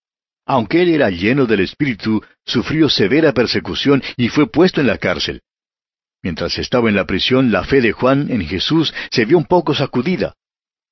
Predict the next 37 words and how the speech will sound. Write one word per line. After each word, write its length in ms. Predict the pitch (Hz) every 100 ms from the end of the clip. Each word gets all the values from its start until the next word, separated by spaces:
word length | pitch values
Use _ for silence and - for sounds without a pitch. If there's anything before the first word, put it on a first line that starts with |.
| -
Él 120 | 113
aún 180 | 110 123
envió 280 | 120 92 139
a 60 | 147
sus 160 | 120
discípulos 520 | 104 95 - 196 117 -
para 200 | 107 95
que 120 | 98
preguntaran 580 | 95 87 85 131 127 113
a 80 |
Jesús 420 | 85 92 - 147 - - -
si 200 | - 135
en 120 | 143 135
realidad 460 | 120 107 117 139 135 -
él 220 | 151 175
era 180 | 135 143
el 120 | 135
Cristo. 460 | 196 180 - 80 - _ _ _ _ _
Como 220 | 82 78
respuesta, 560 | 78 - 143 - 117 - - - -
Jesús 300 | - 139 208
simplemente 520 | 190 156 110 135 143 135
señaló 400 | 117 101 92 131
los 220 | 123 -
milagros 480 | 98 113 160 139 -
que 80 |
él 80 | 104
había 240 | 95 101 95
hecho 320 | 135 - 127
de 100 | 117
conformidad 640 | 110 98 107 101 110 143
con 120 | 127
las 140 | 117 -
profecías 580 | 117 95 95 151 147
acerca 420 | 120 98 127 113 107
del 140 | 98
Mesías. 540 | 92 - 170 101 -